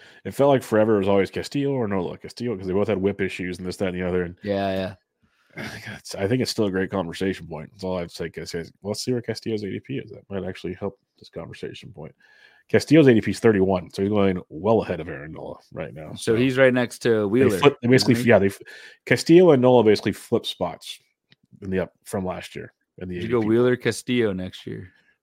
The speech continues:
Speaker 1: Whew, that's a turn. That's a turn. Real nice. Max Fried, sixty-eight A D P, nineteenth off the board, finished fifty-fifth, two five five E R A, one one three whip, only eighty Ks 'cause he only threw seventy-seven innings, almost seventy-eight innings.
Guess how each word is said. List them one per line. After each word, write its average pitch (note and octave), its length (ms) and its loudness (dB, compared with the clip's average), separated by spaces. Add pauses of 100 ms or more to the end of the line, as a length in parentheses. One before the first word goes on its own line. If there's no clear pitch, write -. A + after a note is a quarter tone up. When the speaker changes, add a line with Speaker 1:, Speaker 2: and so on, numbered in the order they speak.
(120)
Speaker 1:
Whew, B3+ 220 0 (100)
that's - 200 -8
a - 20 -8
turn. D#2 380 -12 (260)
That's F#2+ 300 -4
a F#2+ 40 -4
turn. E2 400 -12
Real G2 160 -6
nice. F2 340 -10 (720)
Max C3+ 220 4
Fried, C#3 380 6 (160)
sixty-eight A#2+ 580 2
A A#2 120 4
D A2+ 120 0
P, A2+ 200 -2
nineteenth G#2+ 420 -2
off G2+ 140 0
the G2 60 -14
board, F#2+ 260 0
finished A2 280 -4
fifty-fifth, G2 720 -2 (340)
two B2+ 160 4
five A#2+ 260 6
five G#2+ 260 2
E G#2 100 2
R G2+ 180 2
A, G2+ 80 2
one G#2 200 -4
one G#2 140 -4
three G2 140 -8
whip, F#2+ 220 -4
only G#2 240 -2
eighty F#2+ 180 -2
Ks F#2+ 360 -2
'cause A2 160 -6
he C#3 100 -4
only D#3 180 -2
threw E3 680 -4
seventy-seven G2 760 -8
innings, A2+ 320 -6
almost F#2+ 260 -12
seventy-eight G2 360 -4
innings. G#2+ 340 -4